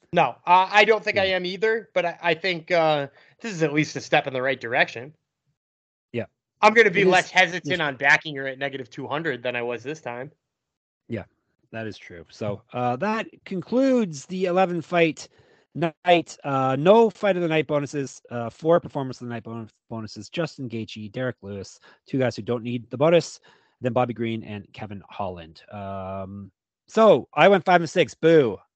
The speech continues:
Speaker 2: Lost three hundred thirty bucks. I am down money on the year, obviously. Uh, I'm at fifty-eight percent overall with my picks. Not good enough. I gotta be, get back over sixty. Gumby, seven and four. He, he had himself a good night. Um, he's at fifty-four percent overall, and he's down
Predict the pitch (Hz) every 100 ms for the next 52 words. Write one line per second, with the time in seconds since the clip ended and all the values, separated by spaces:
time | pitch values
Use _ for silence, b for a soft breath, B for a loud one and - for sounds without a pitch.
0 | _ 135 143 - 156 143 151 139 131 139
1 | - - - 120 117 110 b b b b
2 | b - 170 180 160 156 151 139 127 127
3 | 120 110 110 - 113 104 - _ _ _
4 | 101 104 104 110 - 117 117 107 - -
5 | 104 98 _ 120 101 101 101 101 98 104
6 | - 156 139 143 131 123 107 87 - 104
7 | 104 _ 104 107 - 120 - 117 110 104
8 | 95 104 - - 95 185 202 175 - 208
9 | 208 175 - 127 127 113 123 123 139 127
10 | 123 107 104 98 85 b b b b b
11 | 104 104 104 101 104 104 104 _ 143 143
12 | 127 - 240 180 180 151 135 143 131 123
13 | 120 120 98 117 117 104 120 113 110